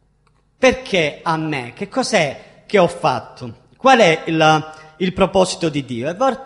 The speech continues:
e a volte i deserti sono i più disperati, a volte sono des-, deserti di sofferenza fisica, a volte passiamo deserti di sofferenza economica,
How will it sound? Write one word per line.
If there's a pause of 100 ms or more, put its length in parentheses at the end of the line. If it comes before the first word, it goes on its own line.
e
a
volte
i
deserti
sono
i
più
disperati,
a
volte
sono
des-,
deserti
di
sofferenza
fisica, (360)
a
volte
passiamo
deserti
di
sofferenza
economica,